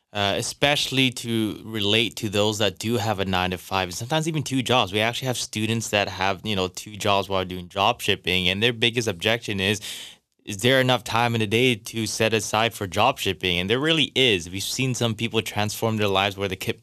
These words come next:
quit both jobs and then literally do drop shipping full time. Um, but f-,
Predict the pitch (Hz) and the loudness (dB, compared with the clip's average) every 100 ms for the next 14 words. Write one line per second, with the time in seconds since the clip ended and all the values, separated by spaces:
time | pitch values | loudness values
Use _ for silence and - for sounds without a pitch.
0 | _ - 95 82 - 113 110 95 104 101 | _ -2 -2 -2 2 4 4 4 4 4
1 | 117 120 - - - 98 107 110 107 - | 2 -4 -12 -16 -4 2 4 2 0 -4
2 | - 117 123 120 110 113 101 101 - 101 | -4 0 2 2 2 0 4 2 2 -8
3 | 92 85 95 85 - 127 107 90 - - | -8 -4 -4 -2 2 2 2 -2 -10 -20
4 | _ - 101 92 82 104 92 - - | _ 0 2 2 2 0 0 -6 -20